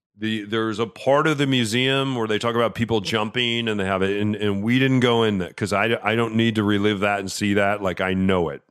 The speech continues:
And, and, um, and I, I don't know. I just, I did not want to go in there. I, I know what happened, and I didn't want him.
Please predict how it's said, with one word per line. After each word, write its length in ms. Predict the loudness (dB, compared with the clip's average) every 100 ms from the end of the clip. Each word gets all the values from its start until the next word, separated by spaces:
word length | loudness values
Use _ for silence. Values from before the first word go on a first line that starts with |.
| -10
And, 240 | -8 -6
and, 640 | -8 -6 -4 -4 -6 -8 -12 -20 -20 _ _ _
um, 680 | -6 -4 -4 -6 -8 -10 -14 _ _ _ _ -20 _ -8
and 320 | -4 -2 -2
I, 260 | -2 -4 -8 -14 _ _ _ _ _ _ _ _ -12 -6
I 100 | -4
don't 120 | -4
know. 180 | -8 -10
I 60 | -10
just, 280 | -8 -10 -14 _
I 80 | -6
did 180 | -4 -2
not 240 | 0 0
want 180 | 2 0
to 60 | 2
go 200 | 2 2
in 100 | 2
there. 360 | 0 0 -4 -8
I, 220 | -14 -14 _
I 160 | -10 -6
know 220 | -4 -2
what 120 | -2
happened, 440 | -6 -14 -16 -20 _ _
and 380 | -14 -12 -12 -10
I 120 | -6
didn't 200 | -4 -2
want 220 | -4 -6 -8
him. 400 | -10 -10 -12